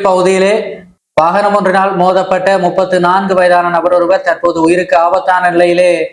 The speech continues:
மருத்துவமனையில் அனுமதிக்கப்பட்டிருக்கின்றார். இவரை மோதிய வாகனம் தப்பிச் சென்று விட்டதாக போலீசார் தெரிவித்திருக்கிறார்கள். மேலதிகமாக விசாரணைகளை தொடர்ந்து வருவதாக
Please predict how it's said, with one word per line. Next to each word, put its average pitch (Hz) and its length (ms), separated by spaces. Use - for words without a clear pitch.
மருத்துவமனையில் 180 600
அனுமதிக்கப்பட்டிருக்கின்றார். 170 1040
இவரை 170 180
மோதிய 180 340
வாகனம் 180 500
தப்பிச் 175 320
சென்று 175 200
விட்டதாக 165 480
போலீசார் 156 480
தெரிவித்திருக்கிறார்கள். 156 840
மேலதிகமாக 170 600
விசாரணைகளை 175 520
தொடர்ந்து 180 340
வருவதாக 165 460